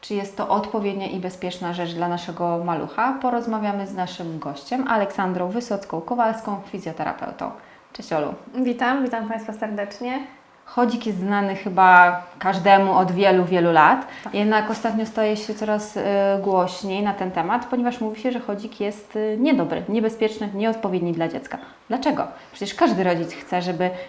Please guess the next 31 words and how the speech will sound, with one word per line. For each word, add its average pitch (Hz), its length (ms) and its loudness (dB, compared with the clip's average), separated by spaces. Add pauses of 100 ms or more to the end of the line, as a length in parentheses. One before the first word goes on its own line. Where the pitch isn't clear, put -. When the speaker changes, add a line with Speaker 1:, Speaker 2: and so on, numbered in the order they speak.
Speaker 1:
dziecko 196 280 -4
rozwijało 185 380 2
się 202 140 -4
prawidłowo. - 800 -2 (440)
Speaker 2:
E, 247 320 -8
tak, 294 340 -2
r-, 269 80 -4
e, 226 500 -6 (140)
jeżeli 247 340 -2
chodzi 254 240 -2
o 226 300 -2
to, 226 140 -6
dlaczego 226 440 0
jest 202 200 -4
niedobry, 254 360 0
to 277 100 -2
moim 269 180 6
zdaniem 277 300 4
jest 294 140 0
niedobry 277 360 4
dlatego, 247 340 0
że 269 80 -2
po 226 100 -4
prostu 294 320 -4
jest. 220 400 -2 (600)
<laughs> 277 680 -2
Są 277 120 4
jakieś 262 300 4
takie 240 320 2
relikty, 226 520 -2
e, 202 340 -2